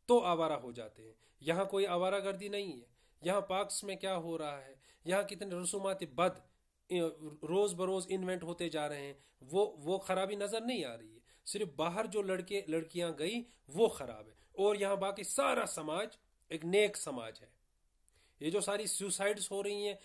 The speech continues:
ये कहाँ, पंजाब में हो रही है, कश्मीर में नहीं हो रही है। ये जो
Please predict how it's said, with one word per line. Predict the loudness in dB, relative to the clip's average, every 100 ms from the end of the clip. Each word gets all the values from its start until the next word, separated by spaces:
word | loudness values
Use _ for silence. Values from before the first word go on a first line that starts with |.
| -20 -2
ये | 0
कहाँ, | 2 2 2
पंजाब | 2 4 4
में | 2
हो | 0 -4
रही | -8 -12
है, | -12
कश्मीर | -8 -2 0
में | 2
नहीं | 2 0
हो | -4
रही | -10 -16
है। | -20 _ _ _ 0
ये | 2
जो | 6 4 2